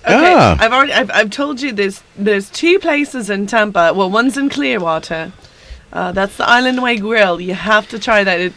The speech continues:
Speaker 1: again, it's a little, it's a little on the spendy side, but it's not too bad expendy. Um, best, uh, one of the top three best steakhouses I've ever been. The other one is Charlie's.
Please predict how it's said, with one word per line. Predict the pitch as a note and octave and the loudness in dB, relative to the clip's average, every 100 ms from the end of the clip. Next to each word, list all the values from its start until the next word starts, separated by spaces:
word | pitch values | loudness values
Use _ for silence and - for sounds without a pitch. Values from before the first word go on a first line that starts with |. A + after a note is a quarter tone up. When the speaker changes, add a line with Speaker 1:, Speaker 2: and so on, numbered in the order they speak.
| - | -8
Speaker 1:
again, | E3+ F#3+ G#3 | -8 -4 -4
it's | G3 F#3 | -4 -6
a | G3+ | -4
little, | G#3+ A3+ A#3 A3 | -2 0 0 -2
it's | G#3 | -4
a | A3 | -6
little | A3 A3+ | -4 -4
on | A3+ A3+ | -4 -6
the | |
spendy | A3 - A#3 A3 G3 | -10 -8 -6 -6 -4
side, | F3+ E3+ F3+ | -2 -2 -4
but | - - | -10 -10
it's | - - - - | -12 -12 -16 -10
not | A3+ - - | -10 -10 -12
too | - E4 A3+ | -4 -2 0
bad | F3+ F3 E3+ - | 0 0 -2 -8
expendy. | F3 - E3+ D#3+ E3 F3+ - - - - - | -10 -8 -10 -10 -12 -12 -18 -20 -20 -14 -6
Um, | F3+ F3 F3+ - | -4 -4 -6 2
best, | G#3+ A#3+ - - - - | 2 2 -2 -20 -16 -8
uh, | G#3 F3 | -6 -6
one | G3 A3+ | -2 0
of | A#3+ | 0
the | G#3 | -2
top | G#3 A#3 A3+ | 0 2 2
three | - A3+ A3+ | -2 -6 -2
best | G#3 G#3 - | -2 -2 -2
steakhouses | G3+ G3+ F#3+ F3+ F3+ | -4 -2 -6 -6 -8
I've | F#3 | -4
ever | F#3+ F3+ | -4 -4
been. | F3+ F3 F3 - - - - F#3 | -4 -4 -6 -12 -20 -20 -16 -4
The | A3+ | -2
other | C4 | 0
one | G4+ D4+ | 0 0
is | A#3 | -2
Charlie's. | - C4+ D#4+ D#4 - - - - | -4 -6 -6 -6 -10 -12 -20 -20